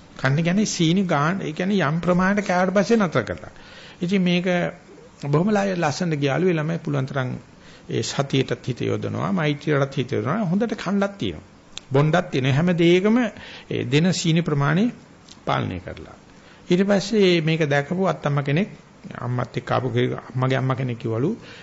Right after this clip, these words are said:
"මේ වැඩ පිළිවෙලදී බොහොම සතුටුයි, මම මේක සම්පූර්ණ ස්පොන්සර් කරනවායි" කියලා, "මම කෑම හදාගෙන ඉන්නම්" කියලා. ඊ හදාන ආපු දවසේ ළමයි මොන විදියෙන්වත් පාලනය කරගන්න බැරි වුණාලු. බලනකොට සීනි වැඩිපුර දාලා.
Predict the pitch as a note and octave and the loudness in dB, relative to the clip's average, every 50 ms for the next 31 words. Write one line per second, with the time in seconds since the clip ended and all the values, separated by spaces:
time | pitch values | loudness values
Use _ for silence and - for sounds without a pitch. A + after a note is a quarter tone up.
0 | - - C#3 C#3 D3 D3+ D3 C#3 C#3 C3+ - C#3+ B2 C3 C3+ D3+ D#3+ C3+ C3 C3+ | -8 -2 0 2 2 2 2 2 2 0 -2 0 0 0 0 0 0 0 2 4
1 | C3+ C#3+ D#3+ E3 F3+ E3+ - C#3 C3+ - C#3+ C#3 E3 D#3 D3 C3+ C3+ C3+ C3+ C#3 | 4 6 6 4 4 2 0 0 -2 -2 -2 -2 0 0 0 0 0 0 -2 -2
2 | D3 A#2+ B2+ B2+ C3 - D3+ D3+ E3 E3 C#3+ - - C#3+ C3+ C#3 D3+ D3 D3+ C#3+ | -2 -2 -2 -4 -2 0 0 2 2 2 0 0 0 0 0 0 0 0 0 2
3 | C3+ C#3 C#3 C3+ C3+ C3 D#3+ F3+ A3 D4+ - - - - - - - - - - | 2 4 4 2 2 2 2 2 2 0 -2 -6 -12 -20 -20 -20 -20 -20 -20 -20
4 | - - - - - - - - - - - C#3 C#3+ E3 G#3+ A3+ A3 G3+ F#3+ F#3 | -20 -20 -20 -20 -20 -20 -20 -20 -16 -8 -2 0 4 4 4 4 4 4 4 4
5 | D#3+ B2 A#2 A#2 A2+ G#2 F#2+ E2 C#2+ D2+ D#2+ - - - - - - - - - | 4 2 2 0 -2 -2 -4 -6 -8 -12 -14 -16 -18 -20 -20 -20 -20 -20 -20 -20
6 | - - - - - - - - - - - - - - - - - - - - | -20 -20 -20 -20 -20 -20 -20 -20 -20 -20 -20 -20 -20 -20 -20 -20 -20 -20 -20 -20
7 | - - - - - - - - - - - - C3 F3 G#3 F#3+ F#3 F3+ F3+ D#3 | -20 -20 -20 -20 -20 -20 -20 -20 -20 -10 -4 0 2 4 4 4 4 4 2 2
8 | D#3 D3 C#3+ C3+ C3 C3+ B2+ A#2+ A#2 B2 C3+ F#3 G3 F3 D3 D3 D3+ D#3+ F3+ F#3 | 2 2 0 0 0 0 -2 -2 -2 -2 -2 -2 0 0 0 0 0 0 0 0
9 | D3 C#3+ E3 F#3+ G3+ G3+ F#3 F3+ G3 G3 G#3+ G#3+ G#3+ - F3 E3+ E3+ E3+ D#3 D#3 | 2 2 4 4 4 4 4 4 2 2 2 2 2 0 0 2 2 2 0 0
10 | D3 C#3+ C#3+ C#3 C3+ C3 B2+ B2 B2 A#2+ A#2+ B2 D3 G3+ F#3+ E3 D3 D3 D3+ D3+ | 2 2 2 2 2 2 2 2 2 2 0 0 0 0 0 0 0 0 0 0
11 | C#3+ D3+ D#3 D#3 B3 C4+ - - - F3 E3 D#3+ D3 B2+ A#2 A2 A2 G#2 - - | 0 0 2 2 0 0 0 0 0 2 2 2 0 -2 -2 -2 -4 -4 -4 -4
12 | C#2+ - - - | -8 -14 -16 -20